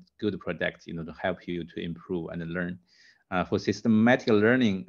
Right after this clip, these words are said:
um, algorithm like, uh, X camp, you know, it will give you a long term and a deep, uh, uh, on the skills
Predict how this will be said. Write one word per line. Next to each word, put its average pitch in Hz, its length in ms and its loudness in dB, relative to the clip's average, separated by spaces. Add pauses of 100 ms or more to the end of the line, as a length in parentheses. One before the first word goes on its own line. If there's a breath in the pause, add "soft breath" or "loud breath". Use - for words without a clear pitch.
um, 90 380 -4 (100)
algorithm 98 400 -4
like, 82 240 -6
uh, 82 80 -6
X - 220 -8
camp, 90 280 -6
you 85 60 -10
know, 85 100 -8
it 85 140 -10 (180)
will 104 200 -2
give 98 200 -2
you 92 320 -2 (500 soft breath)
a 98 60 -4
long 101 460 0 (1800)
term 110 360 2
and 107 100 0
a 95 60 -2
deep, 110 340 -4 (180)
uh, 87 380 0 (500 soft breath)
uh, 90 260 -4 (200)
on 110 120 0
the 104 60 2
skills 87 680 -4